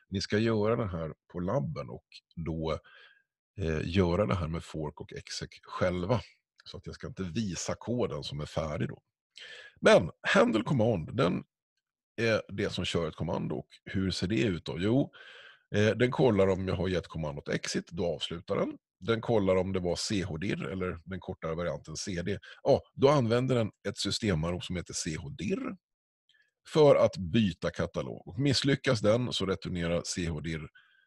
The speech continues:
eh, minus ett. Så att om det är skilt från noll, vilket betyder att det gick bra, så får man ett felmeddelande. Och sen här då, else, om det inte var exit eller C H dir,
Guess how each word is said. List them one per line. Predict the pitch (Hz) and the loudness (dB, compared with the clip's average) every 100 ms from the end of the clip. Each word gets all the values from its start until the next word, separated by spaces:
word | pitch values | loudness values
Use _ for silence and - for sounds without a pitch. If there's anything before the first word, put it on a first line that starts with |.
| _ - | _ -14
eh, | 80 80 - | -8 -6 -8
minus | 85 73 73 - | -8 -8 -4 0
ett. | - _ - - _ | -2 _ -12 -12 _
Så | - | -10
att | 85 | -8
om | 82 | -6
det | 87 | -4
är | 80 | -4
skilt | 80 73 | -6 -8
från | 78 | -8
noll, | 82 - - | -6 -4 -6
vilket | - 69 | -8 -10
betyder | - - | -8 -8
att | - | -8
det | 62 | -10
gick | - | -8
bra, | - - - - - - - | -4 -4 -4 -14 -20 -20 -10
så | - 107 98 - | 0 4 2 0
får | - 90 | -4 -2
man | 87 | 0
ett | 85 | -4
felmeddelande. | - 82 - - 50 52 - - _ _ _ _ _ _ _ _ _ _ _ - - - - - _ _ | -2 -4 -4 -10 -8 -10 -14 -20 _ _ _ _ _ _ _ _ _ _ _ -12 -12 -20 -20 -20 _ _
Och | 170 156 | 6 10
sen | 139 143 | 12 12
här | 156 165 127 | 10 10 10
då, | 85 - _ _ _ - | 6 2 _ _ _ 6
else, | 143 123 87 - - - - | 10 10 8 2 0 0 -2
om | 113 | -4
det | 123 | -2
inte | 127 107 - 131 | -2 -2 -2 0
var | 117 107 | 4 4
exit | 104 - - 104 - | 2 0 -2 -2 0
eller | 95 92 92 | 0 2 0
C | - 98 | 0 0
H | 92 | 0
dir, | 101 143 101 82 - | 4 6 6 2 -8